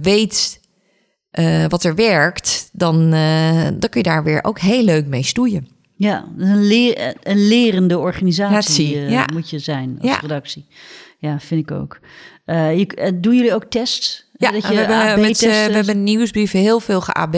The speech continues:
Speaker 1: test. Eh, zowel in de, in de headers en de subheaders, ook in de vormgeving, in plaatjes, ehm. Maar op een gegeven moment hadden, waren we zoveel tests dat het verschil tussen de A B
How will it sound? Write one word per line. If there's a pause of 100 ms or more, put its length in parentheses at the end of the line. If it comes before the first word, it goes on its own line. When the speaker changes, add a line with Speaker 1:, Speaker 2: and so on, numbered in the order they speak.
(140)
Speaker 1:
test. (480)
Eh,
zowel
in
de,
in
de
headers
en
de
subheaders,
ook
in
de
vormgeving, (320)
in
plaatjes,
ehm. (960)
Maar
op
een
gegeven
moment
hadden,
waren
we
zoveel
tests
dat
het
verschil
tussen
de
A
B